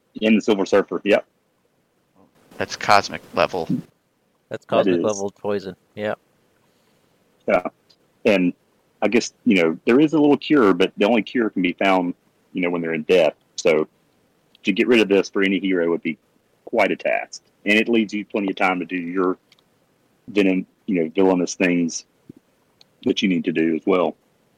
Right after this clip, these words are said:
Speaker 3: All right.
Speaker 2: I would suggest, I would suggest we need to test it, but I feel like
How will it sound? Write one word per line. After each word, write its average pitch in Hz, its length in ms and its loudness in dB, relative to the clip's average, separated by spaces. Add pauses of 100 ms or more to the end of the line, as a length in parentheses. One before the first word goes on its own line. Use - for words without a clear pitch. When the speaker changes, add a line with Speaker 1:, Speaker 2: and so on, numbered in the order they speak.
(120)
Speaker 3:
All 113 120 2
right. 107 80 4
Speaker 2:
I 101 40 4
would - 120 -6
suggest, - 360 -6 (380)
I - 60 -10
would 208 140 -6
suggest 165 460 2
we 147 80 -6
need 135 140 -8
to 117 100 -4
test - 460 -2
it, 107 180 -6 (920)
but 123 260 4 (220)
I 127 40 -2
feel 151 300 -2
like 131 500 2